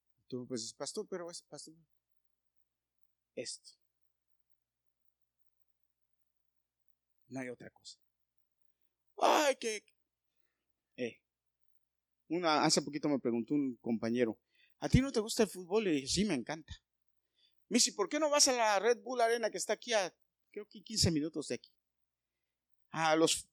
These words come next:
juegos de fútbol". Le dije, "Porque son los sábados". Me dice, "¿Y qué tiene?". "Es un buen día", le dije. Me dijo, "Tú no trabajas". "El sábado", le dije, "es el día en que voy a darle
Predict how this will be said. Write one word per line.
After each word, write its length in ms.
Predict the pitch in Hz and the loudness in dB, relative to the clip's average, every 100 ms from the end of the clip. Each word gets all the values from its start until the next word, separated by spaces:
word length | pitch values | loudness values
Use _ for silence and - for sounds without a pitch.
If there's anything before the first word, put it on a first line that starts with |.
| - | -8
juegos 320 | 214 214 202 | -8 -6 -8
de 60 | |
fútbol". 540 | 185 196 170 233 247 - _ _ | -6 -4 -4 -2 -4 -6 _ _
Le 100 | 147 | -12
dije, 180 | 147 156 | -6 -6
"Porque 280 | 143 139 123 | -4 -6 -4
son 200 | 139 135 | -2 0
los 140 | 127 | 0
sábados". 580 | 131 107 101 92 - - _ _ _ _ _ _ _ _ _ _ _ _ _ _ _ _ _ - | 0 -2 -4 -10 -18 -20 _ _ _ _ _ _ _ _ _ _ _ _ _ _ _ _ _ 0
Me 80 | 127 | 2
dice, 180 | 131 143 | 4 2
"¿Y 40 | |
qué 120 | 175 | 0
tiene?". 360 | - 185 175 - _ _ | -2 -2 -2 -6 _ _
"Es 140 | - - | -2 2
un 120 | 147 | 2
buen 180 | 151 156 | 0 -4
día", 200 | 160 139 | 0 0
le 120 | 117 | -2
dije. 220 | 117 107 | -6 -10
Me 140 | - 107 | -8 -8
dijo, 160 | 101 | -6
"Tú 120 | 104 139 | -6 -4
no 100 | 139 | 0
trabajas". 420 | 131 127 123 - _ - - | 2 2 -2 -8 _ -20 -10
"El 80 | 117 | 2
sábado", 520 | - 165 156 147 143 | 6 8 8 4 0
le 120 | 135 | -6
dije, 320 | 135 - 127 - _ _ _ | -8 -12 -16 -18 _ _ _
"es 180 | 139 - | 0 2
el 120 | 143 | 2
día 180 | 135 135 | 2 0
en 80 | 120 | 0
que 120 | 117 | -2
voy 200 | 110 127 | 0 2
a 80 | 120 | 2
darle 420 | 117 113 110 - | 2 0 -2 -4